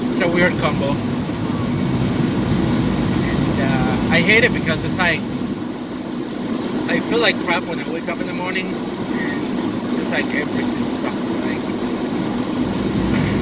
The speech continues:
and then because of the weather changes, like, my apartment feels warm. Um, warm, cold, my sinuses are going, like, nuts. Like, it's,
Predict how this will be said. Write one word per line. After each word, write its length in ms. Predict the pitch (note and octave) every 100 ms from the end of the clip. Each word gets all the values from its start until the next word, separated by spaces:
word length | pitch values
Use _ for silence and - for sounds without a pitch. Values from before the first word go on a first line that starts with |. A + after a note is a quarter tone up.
| - - - - - - - - - - - - - - - - -
and 80 | E3+
then 200 | E3 D3+ - -
because 260 | E3 D#3
of 120 | -
the 80 | C#3+
weather 300 | D3+ G3 A3+
changes, 480 | - - C#3 C#3 C#3+
like, 120 | D3 C#3+
my 160 | E3+
apartment 340 | F3 F3 D#3+ D#3
feels 180 | - -
warm. 320 | - - - - - - - - - - - - -
Um, 1300 | - - - - - - - - - - - - -
warm, 340 | F3 F3 F3+ F3 -
cold, 340 | - F#3 F3+ F3 -
my 160 | D3
sinuses 440 | D3+ F3+ F#3 - F3
are 80 | D#3+
going, 220 | E3 E3
like, 180 | D3+ C#3+ - -
nuts. 640 | D#3+ D3+ - - - -
Like, 880 | - - - - - - - - - - - - - - -
it's, 260 | - - -